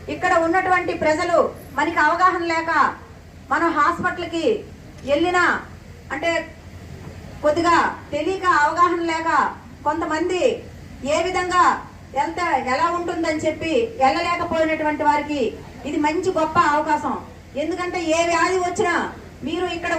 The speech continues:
ఉన్నటువంటి డాక్టర్స్ ఎవరైతే వచ్చారో నిజంగా మనకి మన బడుగు బలహీన పేదలకు అందరికి కూడా వైద్యం చేయడానికి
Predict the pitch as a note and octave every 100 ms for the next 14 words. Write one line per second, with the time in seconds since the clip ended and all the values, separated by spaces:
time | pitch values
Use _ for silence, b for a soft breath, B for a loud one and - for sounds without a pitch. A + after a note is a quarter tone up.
0 | D#4+ F4 F4+ E4+ D#4+ D4+ E4 E4+ E4 D4+
1 | D#4 E4 E4+ D#4+ C#4+ D#4 D4+ D4 - -
2 | - - - - - D4 F4+ F4+ F4 E4+
3 | E4 E4+ G4+ - - - - - - -
4 | C#4+ D4+ C4 D4+ F#4+ F#4+ E4+ E4+ E4+ E4+
5 | B3+ - - D4 D#4+ F4+ F#4 E4 E4 E4
6 | E4 D#4+ D4 - - - - - E4 F4
7 | F#4 E4+ E4+ E4 F4 F4 E4+